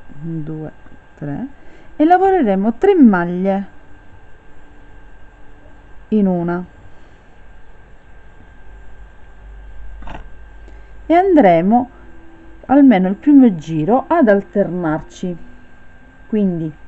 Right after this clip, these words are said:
una catenella, saltiamo uno spazio, andiamo all'altro e lavoriamo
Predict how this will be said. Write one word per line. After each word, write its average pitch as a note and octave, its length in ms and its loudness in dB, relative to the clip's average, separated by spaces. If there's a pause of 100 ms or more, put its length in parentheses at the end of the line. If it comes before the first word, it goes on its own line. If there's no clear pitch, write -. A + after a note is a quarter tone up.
(1160)
una F3+ 220 0
catenella, E3+ 800 -2 (1120)
saltiamo D3+ 840 0 (1080)
uno G3 260 0
spazio, - 720 -2
andiamo D#3+ 360 -2
all'altro D3 680 -4 (3000)
e C4 140 2
lavoriamo F#3 600 2